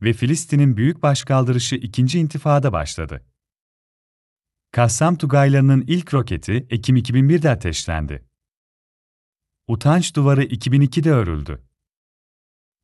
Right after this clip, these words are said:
Arafat aynı yıl kuşatılıp ev hapsine alındı.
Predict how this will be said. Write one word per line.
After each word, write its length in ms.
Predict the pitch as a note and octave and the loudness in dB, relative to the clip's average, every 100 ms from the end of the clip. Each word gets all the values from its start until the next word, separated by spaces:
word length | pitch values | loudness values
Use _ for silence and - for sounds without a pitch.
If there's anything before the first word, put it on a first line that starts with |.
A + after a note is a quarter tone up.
| _ _ | _ _
Arafat 480 | A2 A#2+ A#2+ C3 B2 | 2 2 4 2 0
aynı 280 | B2 D#3 E3+ | 0 2 4
yıl 200 | D3+ C#3 | 4 2
kuşatılıp 640 | B2+ B2 B2 - B2+ B2+ D3 | 0 -2 -2 0 0 0 -2
ev 120 | E3+ | 0
hapsine 440 | D#3 D3 - D3+ | 0 -2 0 2
alındı. 480 | A2+ E2 D2+ C#2+ | 2 -2 -6 -8